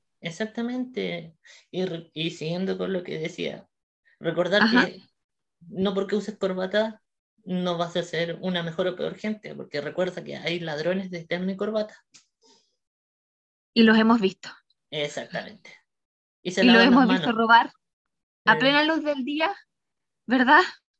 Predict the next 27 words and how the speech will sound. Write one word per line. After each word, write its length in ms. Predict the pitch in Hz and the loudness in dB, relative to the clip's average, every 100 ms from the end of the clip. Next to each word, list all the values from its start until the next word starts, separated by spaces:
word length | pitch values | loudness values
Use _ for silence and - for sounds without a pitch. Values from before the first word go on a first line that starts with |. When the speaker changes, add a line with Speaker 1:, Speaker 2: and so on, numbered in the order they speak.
| - | -12
Speaker 1:
Y 100 | 185 | -4
se 120 | 190 | 0
lavan 260 | 190 208 208 | 2 2 0
las 100 | 190 | 0
manos 540 | 202 208 233 240 - - | 0 0 0 -4 -6 -2
a 60 | |
la 120 | 190 | 0
luz 140 | 185 170 | 0 -2
pública. 400 | 135 123 127 - _ - - - _ _ _ _ _ _ _ _ _ _ _ - | -6 -8 -10 -18 _ -20 -20 -20 _ _ _ _ _ _ _ _ _ _ _ -12
Speaker 2:
Oye, 220 | 226 208 | -6 -4
entonces, 500 | 190 208 208 220 233 - | 0 0 -2 -6 -8 -8
el, 140 | 208 214 | -8 -4
y, 200 | 208 208 | -4 -2
y 280 | 202 208 202 | 4 4 6
aparte 400 | 190 196 208 226 | 4 2 0 0
de, 380 | 220 202 185 202 _ _ _ _ _ _ _ _ _ _ _ _ _ - | 0 0 0 -4 _ _ _ _ _ _ _ _ _ _ _ _ _ 2
de 100 | 220 | 4
salir 320 | 226 233 233 | 6 8 8
del 140 | 254 | 6
estereotipo, 840 | 254 - 226 220 240 233 - 262 294 _ _ _ | 4 4 2 2 2 0 2 0 -2 _ _ _
¿verdad? 320 | 202 202 208 | -6 -2 0
De 60 | 214 | 0
romper 340 | 214 196 214 233 | -2 -2 -4 0
con 160 | 240 | 0
esos 180 | 240 240 | 0 -2
Speaker 1:
Ujú. 60 | 170 | -2
Speaker 2:
patrones, 760 | 196 214 233 208 269 - - | 0 2 2 2 -2 -8 -18